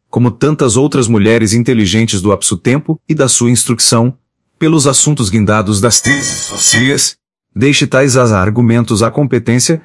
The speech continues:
e à prática dos homens. O seu concurso não iria, com certeza, abalar as leis estabelecidas, e ainda em Sirna, comprometeria a sua vida íntima.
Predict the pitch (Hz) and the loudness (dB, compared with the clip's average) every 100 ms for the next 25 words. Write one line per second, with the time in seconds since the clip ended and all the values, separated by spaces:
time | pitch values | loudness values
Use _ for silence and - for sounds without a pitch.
0 | _ 120 135 123 113 113 104 92 92 110 | _ -2 0 0 -2 -2 -2 0 2 2
1 | 117 101 104 - - _ - 123 - 151 | 2 2 0 -2 -8 _ -4 0 0 2
2 | 135 107 139 131 104 98 104 104 107 80 | 0 0 0 0 0 2 2 2 0 -2
3 | - _ _ - 156 139 107 - 139 139 | -8 _ _ -4 -2 0 -2 0 0 2
4 | 143 - 127 127 95 101 113 95 90 98 | 0 -2 -2 0 2 2 2 0 2 2
5 | 143 117 110 120 104 104 - - 95 87 | 2 0 -2 0 0 0 0 0 -2 -2
6 | - _ _ _ - 139 127 175 160 - | -6 _ _ _ -4 0 2 2 0 0
7 | 160 156 113 107 _ - 175 165 151 147 | 0 2 0 -2 _ -2 0 2 0 0
8 | 117 127 120 - 123 123 117 95 - 101 | 0 2 0 0 0 0 0 0 0 2
9 | 85 | 2